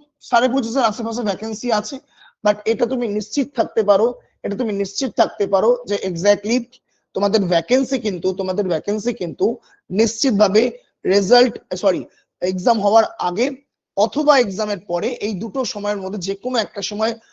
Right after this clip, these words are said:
হান্ড্রেড নয় টু হান্ড্রেড পার্সেন্ট ভ্যাকেন্সি বাড়বে এবং এই ভ্যাকেন্সি বেড়ে,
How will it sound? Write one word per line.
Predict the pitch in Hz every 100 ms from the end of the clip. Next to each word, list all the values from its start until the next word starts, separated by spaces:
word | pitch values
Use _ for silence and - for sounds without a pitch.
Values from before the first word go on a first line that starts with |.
| _
হান্ড্রেড | - 196 226 247 202
নয় | 190 185
টু | 175 269
হান্ড্রেড | 214 185 180 180 -
পার্সেন্ট | 180 165 196 220 208 _ _ _
ভ্যাকেন্সি | 180 175 208 208 - 214
বাড়বে | 175 180 185 214
এবং | 233 233
এই | 202 233
ভ্যাকেন্সি | 180 175 220 220 269 214
বেড়ে, | 190 233 170